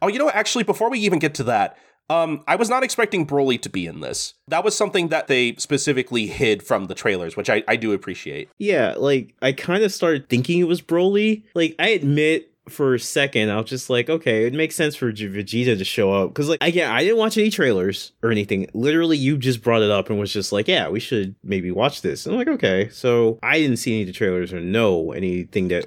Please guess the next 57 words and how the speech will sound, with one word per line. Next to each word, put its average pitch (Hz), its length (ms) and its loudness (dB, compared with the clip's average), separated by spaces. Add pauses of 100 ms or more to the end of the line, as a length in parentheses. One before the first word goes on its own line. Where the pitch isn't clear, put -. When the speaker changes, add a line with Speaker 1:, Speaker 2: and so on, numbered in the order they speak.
(120)
Speaker 1:
So 104 80 2
Speaker 2:
going 104 120 6
Speaker 1:
you 104 80 2
Speaker 2:
into 139 180 2
Speaker 1:
didn't 160 180 2
Speaker 2:
this. 131 80 0
Speaker 1:
watch 127 220 -2
the 139 100 0
trailer 92 500 -2
that 82 80 -6
I 78 60 -8
sent - 340 -6
you. 76 280 -10 (420)
I 117 140 4
know 120 100 2
where, 117 240 0
I 120 80 2
know 127 140 0
where 117 100 0
our 117 80 2
friendship 110 400 -2
stands 80 320 -6
now. - 160 -8
No, 67 80 -10
I'm - 60 -8
just - 100 -8
kidding. - 240 0
Speaker 2:
<laughs> - 180 2 (520)
It's 466 500 -2
a 427 140 0
thing 392 200 0
where 320 120 2
I, 311 120 2
like, 285 180 0
you 269 180 0
sent 370 440 -2
it 226 180 0
and 226 140 2
I 226 60 2
probably 311 420 2
meant 220 440 0
to, 196 340 2
but 190 180 0
then 180 140 0
forgot, 123 580 0
<laughs> - 40 -4
which 170 300 0
is 151 240 0
pretty 320 320 0
much 208 160 2
the 190 80 -2
story 139 300 0
of 139 80 0
my 120 140 2
life. 110 480 0
<laughs> 392 380 2 (460)
But, 165 520 2